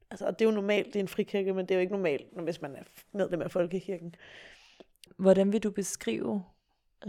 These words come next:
Speaker 2: Rebecca, der er ti år gammel?
Speaker 1: <laughs> Åh, fuck. Altså, ja. Jeg var i hvert fald, øh, en energibombe. Det er jeg jo stadig. <laughs> Men jeg var endnu mere, altså, jeg var en, ligesom en ti-årig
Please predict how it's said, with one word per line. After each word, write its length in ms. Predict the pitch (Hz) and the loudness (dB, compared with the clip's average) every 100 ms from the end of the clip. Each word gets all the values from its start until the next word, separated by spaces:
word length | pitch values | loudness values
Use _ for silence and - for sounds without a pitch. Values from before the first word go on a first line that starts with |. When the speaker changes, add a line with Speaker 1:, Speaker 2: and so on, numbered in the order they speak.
| 185 | -2
Speaker 2:
Rebecca, 420 | 185 180 175 196 | 2 2 2 0
der 280 | 180 175 180 | 0 0 -2
er 280 | 185 196 196 180 - | -2 -4 -6 -8 -10
ti 240 | - 208 | -4 0
år 200 | - - | 0 2
gammel? 360 | - 180 175 170 - - - - - - 466 381 | 4 4 2 0 -6 -20 -20 -20 -12 -2 0 0
Speaker 1:
<laughs> 640 | 320 262 220 214 - _ | -4 -10 -16 -18 -20 _
Åh, 640 | 294 339 349 339 320 302 294 - | 4 6 6 6 2 0 -6 -8
fuck. 440 | - 247 226 - - - - - - | 0 2 2 -4 -18 -20 -20 -18 2
Altså, 260 | 208 180 | 2 6
ja. 680 | 202 185 180 180 180 180 202 202 - | 6 8 8 8 8 8 4 -2 4
Jeg 140 | 214 | 8
var 80 | 202 | 10
i 40 | |
hvert 160 | 220 226 | 10 8
fald, 340 | 247 220 208 | 4 4 4
øh, 380 | 202 196 196 196 | 6 6 6 2
en 120 | - - | -2 -2
energibombe. 800 | 208 202 302 269 226 180 180 175 - - | 0 6 6 6 2 0 -2 -4 -16 0
Det 100 | 196 | 8
er 40 | |
jeg 80 | 180 | 8
jo 60 | 156 | 8
stadig. 400 | - 120 - 165 | 2 -6 -6 -10
<laughs> 1700 | _ 392 - - 427 427 427 427 - 370 330 330 - - - - - - | _ 4 4 8 10 12 12 12 12 8 8 2 0 -4 -8 -12 -16 4
Men 180 | 233 226 | 8 12
jeg 140 | 202 | 12
var 80 | 202 | 12
endnu 260 | 240 262 | 8 8
mere, 320 | 254 208 185 - | 6 8 6 6
altså, 200 | 202 196 | 4 6
jeg 200 | 180 180 | 8 8
var 100 | 185 | 6
en, 200 | 190 202 | 6 2
ligesom 280 | 220 214 202 | 2 2 0
en 120 | 190 | -2
ti-årig 600 | - 254 196 190 185 180 | 0 4 6 6 2 -2